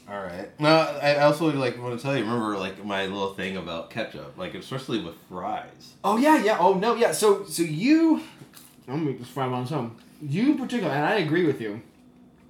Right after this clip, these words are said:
Speaker 2: uh, don't like ketchup on some fries.
Speaker 1: Yes.
Speaker 2: What is it about that?
Speaker 1: I think it depends on what the flavor of the fla-, of the fries are.
Speaker 2: Mm-hmm.
Speaker 1: Like, for me, like,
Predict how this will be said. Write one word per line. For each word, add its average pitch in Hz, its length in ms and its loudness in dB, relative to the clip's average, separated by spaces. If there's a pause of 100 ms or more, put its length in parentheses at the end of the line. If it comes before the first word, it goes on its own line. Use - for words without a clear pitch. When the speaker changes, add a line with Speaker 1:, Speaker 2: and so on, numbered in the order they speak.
Speaker 2:
uh, 135 440 0 (380)
don't 180 360 2
like 156 300 0
ketchup 202 400 -2
on 131 200 -4
some 123 260 -6
fries. 131 480 -6 (120)
Speaker 1:
Yes. - 580 -8 (600)
Speaker 2:
What 196 300 2
is 196 140 2
it 170 80 2
about 139 320 0
that? 101 200 -14 (300)
Speaker 1:
I 160 120 6
think 180 440 -2 (120)
it 120 180 -12
depends 127 520 -6
on 101 280 -10
what 107 220 -8
the 90 100 -10
flavor 95 540 -6
of 82 120 -10
the - 60 -14
fla-, 85 460 -10
of - 80 -14 (120)
the 82 80 -12 (260)
fries 85 560 -10
are. - 460 -8
Speaker 2:
Mm-hmm. 165 340 0 (380)
Speaker 1:
Like, 98 200 -4
for - 180 -8
me, 190 340 6
like, 123 380 2